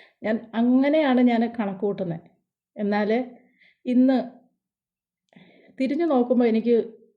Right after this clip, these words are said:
സ്വയം അഭിമാനം തന്നെയുണ്ട്. കാരണം എനിക്ക് എൻ്റെ കടങ്ങളൊക്കെ തീർത്ത്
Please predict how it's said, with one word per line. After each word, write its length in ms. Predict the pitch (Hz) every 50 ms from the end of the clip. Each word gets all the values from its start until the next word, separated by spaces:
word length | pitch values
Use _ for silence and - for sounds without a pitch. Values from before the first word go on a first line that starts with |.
| _
സ്വയം 340 | - - - 214 208 220 214 - - - 190
അഭിമാനം 460 | 196 185 226 220 226 233 240 247 240
തന്നെയുണ്ട്. 480 | 226 208 185 190 190 185 175 165 160 156 - - - - _ - - - - - - - - _ _ _ -
കാരണം 360 | 202 196 202 208 208 196 196 226 - _ _ _ _ _ _ _ _ _ _ -
എനിക്ക് 340 | 190 190 202 196 220 214 202 208 - - -
എൻ്റെ 200 | 208 202 196 208
കടങ്ങളൊക്കെ 600 | 202 - 202 190 202 220 233 240 226 226 - 220 - 220
തീർത്ത് 340 | 196 202 196 - - 208